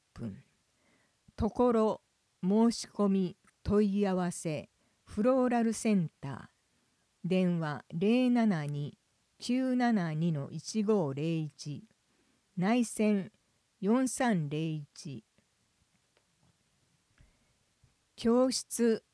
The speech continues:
講座。フローラル市民大学講座。共に学び、支え合い、自分らしく伸びやかに。彩りある暮らし、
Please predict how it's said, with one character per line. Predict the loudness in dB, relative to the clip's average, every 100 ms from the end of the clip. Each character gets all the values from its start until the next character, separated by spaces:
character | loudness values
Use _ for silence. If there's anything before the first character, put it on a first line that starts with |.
| _ _ _
講 | 0 4 4
座。 | 2 -4 -4 _ _ _ _ _ _ _ _ _
フ | -2
ロ | 4 4 6
ー |
ラ | 4 0
ル | -2 -6 -10 -12
市 | -6 -2
民 | -2 -2 0 2
大 | 2 2
学 | 0 -4 -14
講 | -2 0 0
座。 | -4 -16 -18 _ _ _ _ _ _ _ -6
共 | -2 2 2
に | 2 2
学 | 4 2 2
び、 | -2 -6 -10
支 | -6 -6 -2
え | -2 0 -2
合 | -4
い、 | -8 -12 _ _ _ _
自 | -4 -2
分 | -2 -2 0
ら | 0
し | -2 -6
く | -6 -8 -8 -4
伸 | -2
び | 2 0
や | -2
か | -6
に。 | -8 -10 -14 _ _ _ _ _ _ _ _ _ _ _ _ -2
彩 | 2 2 2 2 2
り |
あ | 0
る | 0 -4
暮 | -4
ら | -4 -4
し、 | -4 -6 -6